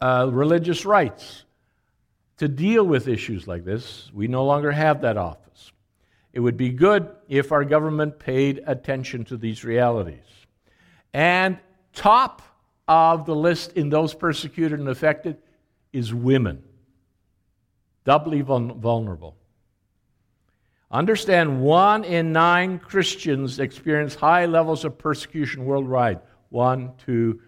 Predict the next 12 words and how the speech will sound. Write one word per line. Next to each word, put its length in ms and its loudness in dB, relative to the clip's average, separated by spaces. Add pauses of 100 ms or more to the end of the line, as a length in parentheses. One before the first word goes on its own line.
(120)
three, 340 -2 (180)
four, 420 -4 (200)
five, 320 -2 (200)
six, 300 -10 (240)
seven, 420 -4 (160)
eight, 300 -4 (600)
nine. 520 -4
You 220 -2
are 160 0
in 100 -6
trouble, 360 -6
doctor. 480 -16